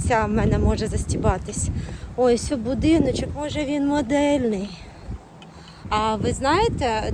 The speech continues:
дуже цікаво, зараз я схожу в, е, модел, е,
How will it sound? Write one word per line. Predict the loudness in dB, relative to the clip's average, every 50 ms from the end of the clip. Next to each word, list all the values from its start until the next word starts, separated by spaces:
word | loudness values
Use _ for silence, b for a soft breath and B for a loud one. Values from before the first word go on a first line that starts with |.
| -4
дуже | -2 0 0 2 2 2 0
цікаво, | -2 -2 -4 -4 -4 -2 0 2 2 2 2 2 2
зараз | 4 4 4 4 2 2 0
я | -2 -2
схожу | -2 -2 0 0 0 2 2 2 2 2 2
в, | 0 0 0 0
е, | 2 2 2 2 2 2 0 -2 -2 -4 B B B B B B B B 2 2 2
модел, | 4 4 4 2 4 4 2 2 2
е, | 0 -2 -4 -6